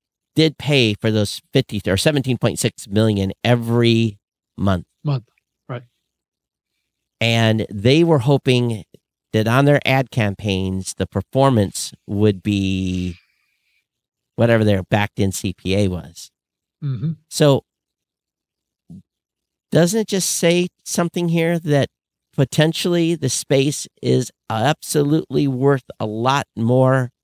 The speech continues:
Speaker 1: on a C P M basis if they're, if, if they got overbilled four hundred and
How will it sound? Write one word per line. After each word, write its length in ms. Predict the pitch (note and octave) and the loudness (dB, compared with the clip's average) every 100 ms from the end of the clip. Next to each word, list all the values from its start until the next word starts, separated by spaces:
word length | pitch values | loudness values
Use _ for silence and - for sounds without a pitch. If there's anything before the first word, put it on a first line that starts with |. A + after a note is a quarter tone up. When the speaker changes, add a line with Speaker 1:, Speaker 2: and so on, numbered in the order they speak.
| _ | _
Speaker 1:
on 120 | - A#2 | -4 -2
a 60 | |
C 220 | A2 - A#2+ | -2 -4 -4
P 120 | - | 0
M 120 | C#3 C#3 | 0 2
basis 420 | C3+ C#3 C3 - | 0 0 -4 -6
if 60 | A2 | -4
they're, 180 | G2 - - - | -6 -6 -12 -4
if, 120 | B2 - | -2 -2
if 140 | - A2+ | -4 0
they 160 | F3+ | 0
got 200 | G#3+ A3+ - _ _ _ _ | 0 -2 -2 _ _ _ _
overbilled 800 | E3 G3 G3 F3+ F3 D#3 F#2 G#2 B2 _ _ _ _ _ _ _ _ _ _ _ _ _ _ _ _ _ _ _ _ _ _ _ _ _ _ _ _ | 2 4 4 2 4 2 2 -4 -10 _ _ _ _ _ _ _ _ _ _ _ _ _ _ _ _ _ _ _ _ _ _ _ _ _ _ _ _
four 180 | - D#3+ | -2 0
hundred 240 | E3+ E3 | 2 2
and 120 | C#3 | 0